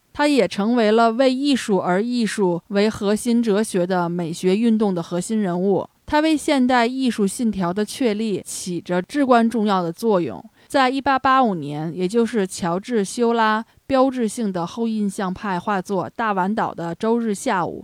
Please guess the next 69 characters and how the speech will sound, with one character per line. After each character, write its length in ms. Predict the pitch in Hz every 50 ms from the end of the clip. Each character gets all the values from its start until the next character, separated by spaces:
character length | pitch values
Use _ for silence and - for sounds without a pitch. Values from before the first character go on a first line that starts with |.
| -
出 200 | - - - 330
现 140 | 311 311 294
的 100 | 240 190 180
前 340 | - - - 190 175 190
一 120 | 240 269 247
年， 360 | 208 180 156 135 151 175 196 - _
惠 220 | - - 247 233
斯 200 | 202 - - 247
勒 240 | 233 240 226 202 185
在 160 | 196 - 214
他 200 | 214 208 226 226
著 200 | 220 - 285 269
名 240 | 233 196 180 165 170
的 260 | 190 202 185 180 180 175 _
“Ten 300 | - - 254 254 247 247
O'Clock” 380 | 240 - - 269 247 196 123 - - -
十 280 | - - - - 208
点 240 | 226 269 233 190 180
钟 280 | - 220 208 214 220 220
演 220 | 196 180 185 226
讲 240 | 233 240 175 - 165
中 280 | - 175 175 175 185 - _
说 180 | - - 262
到 160 | 254 240 214
过 140 | 196 214 190 -
这 140 | - 269
么 100 | 240 220
一 80 | 185 156
段 180 | - 165 156 160
话， 340 | - - 175 143 90 - - _
我 120 | - 202 190
拿 220 | 196 190 185 208
来 220 | 233 226 208 202 208
作 180 | - 254 220 190
为 140 | 185 180
这 180 | 190 - 254 233
期 220 | 208 - - 254
节 220 | 226 - 196 160 165
目 120 | 196 214
的 100 | 202 180 165
结 260 | - - 160 160 175
尾。 240 | 185 185 87 52 - _ _ _ -
同 220 | - - 190 220
样， 240 | 254 262 240 202 165
我 100 | 170 214
把 180 | 226 202 180 170
原 420 | 190 190 185 190 196 220 226 240 226
文 280 | 190 180 185 202 226 233
放 300 | - 254 247 214 190 185
到 440 | - 196 180 175 156 151 - - -
文 140 | - 175 185
字 120 | 208 233
稿 200 | 220 180 - -
中， 400 | 165 - 180 180 185 185 190 180 -
然 160 | - 185 180
后 120 | 185 208 208
我 60 | 202
给 80 | 196 180
大 80 | 190 185
家 240 | 185 190 196 208 -
念 220 | - 240 233 202 165
一 40 |
下 220 | 180 - 214 180 175
我 80 | 131
的 120 | - 175 165
翻 240 | - - 214 226 226
译 80 | 202
版 180 | 180 - - 127
本。 180 | 127 113 -